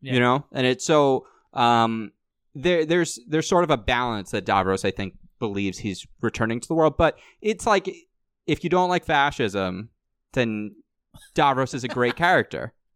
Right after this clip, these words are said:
Speaker 2: because it's like, this is what you get from fascism, is you get a monster.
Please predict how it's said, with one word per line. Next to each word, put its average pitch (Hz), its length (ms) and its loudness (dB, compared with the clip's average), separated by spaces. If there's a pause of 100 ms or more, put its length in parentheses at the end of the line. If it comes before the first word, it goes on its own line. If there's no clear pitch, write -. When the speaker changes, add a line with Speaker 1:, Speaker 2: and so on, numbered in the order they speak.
Speaker 2:
because 135 440 0 (280)
it's 139 160 0
like, 143 180 0
this 135 260 -4
is 143 120 -8
what 131 140 -2
you 120 100 -4
get 110 220 0
from 113 140 -8
fascism, 95 600 -4
is 92 160 -14
you 110 80 -6
get 113 160 0
a 104 60 2
monster. - 640 -6